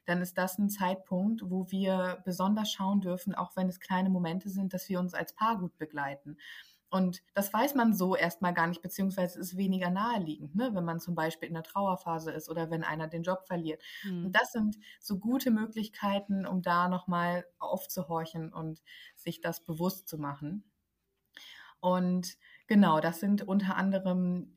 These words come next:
Speaker 1: Themen, dass man sich das bewusst macht und auf die Art und Weise vorbereitet, aber dann auch ganz konkret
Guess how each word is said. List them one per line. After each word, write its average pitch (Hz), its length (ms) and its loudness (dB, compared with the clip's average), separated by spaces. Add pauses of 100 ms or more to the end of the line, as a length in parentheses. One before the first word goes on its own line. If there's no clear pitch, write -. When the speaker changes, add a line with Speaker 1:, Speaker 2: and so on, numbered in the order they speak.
(120)
Speaker 1:
Themen, 196 420 2
dass 175 180 -2
man 180 160 0
sich 180 160 -6
das 180 360 -2
bewusst 185 500 -4
macht 220 280 -2
und 185 300 -4
auf - 140 -8
die - 140 -4
Art 202 180 2
und 196 140 2
Weise 180 240 0
vorbereitet, 202 800 -2
aber 175 220 0
dann 175 220 0
auch 170 160 -2
ganz 196 240 0
konkret 190 560 -2